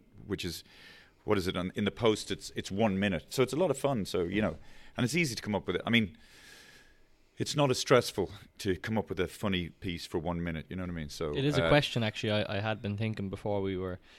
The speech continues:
Speaker 2: gonna sit down. I, I thought of this yesterday. Um,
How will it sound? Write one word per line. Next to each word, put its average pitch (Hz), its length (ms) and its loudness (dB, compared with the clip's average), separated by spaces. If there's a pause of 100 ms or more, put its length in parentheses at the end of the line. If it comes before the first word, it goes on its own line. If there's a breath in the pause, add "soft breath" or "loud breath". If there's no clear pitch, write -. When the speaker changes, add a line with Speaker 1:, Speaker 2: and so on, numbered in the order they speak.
(200 soft breath)
Speaker 2:
gonna 104 160 -2
sit - 220 -4
down. 123 320 4
I, 107 160 0
I 110 180 -6
thought 135 220 4
of 117 80 2
this 107 180 -2
yesterday. 113 480 0 (480 loud breath)
Um, 101 460 -2